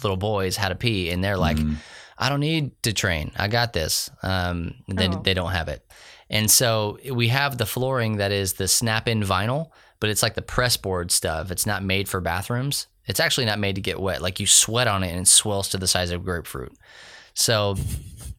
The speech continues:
Speaker 1: um, we are like, "Okay, we're seeing all this bubbling happen and all this stuff."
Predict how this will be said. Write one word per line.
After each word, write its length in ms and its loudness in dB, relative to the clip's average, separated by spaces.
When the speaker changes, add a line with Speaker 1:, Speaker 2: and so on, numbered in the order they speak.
Speaker 1:
um, 320 4
we 240 2
are 100 2
like, 240 2
"Okay, 200 0
we're 100 0
seeing 280 4
all 160 2
this 140 0
bubbling 360 2
happen 640 0
and 120 0
all 100 0
this 120 0
stuff." 320 -2